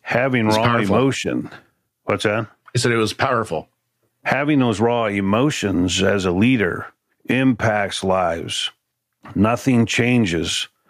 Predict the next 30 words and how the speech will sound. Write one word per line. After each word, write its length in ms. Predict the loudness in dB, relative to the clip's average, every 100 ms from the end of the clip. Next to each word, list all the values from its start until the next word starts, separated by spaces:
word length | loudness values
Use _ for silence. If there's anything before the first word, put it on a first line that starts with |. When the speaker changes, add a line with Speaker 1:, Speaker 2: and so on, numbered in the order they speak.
| -20 _
Speaker 1:
until 340 | -2 0 0 2
there's 280 | 0 0
an 140 | 0 0
emotional 1000 | 0 2 2 0 0 0 2 0 -2 -6 _ _ -6
excitement 760 | -4 -2 0 0 0 0 0 0
or 220 | -2 0
elevated 640 | 0 2 2 0 0 -2 0
time. 560 | 0 0 -2 -2 -2
Nothing 320 | 0 0 0
will 100 | 0
change 380 | 0 0 0 0
in 80 | 0
our 140 | 0
growth 420 | 0 0 2 0 0
or 120 | 0
experiences 720 | -2 -4 -2 0 0 0 0
or 140 | 2 0
education 800 | 0 -2 -2 0 0 0 -2 0
unless 400 | 0 0 -2 -4
it's 140 | -4
emotionally 720 | -2 2 2 0 0 0 0
charged. 640 | 0 0 0 0 -4 -12 -16 _ _ _ _ -4
And 140 | -2 0
so 180 | 2
when 160 | 2 2
you 120 | 2
emotionally 720 | 2 2 2 2 0 0 0
charge 380 | 0 -2 -2 -2
a 60 | -4
conversation, 1040 | -2 -2 -2 -2 0 0 0 -2 -4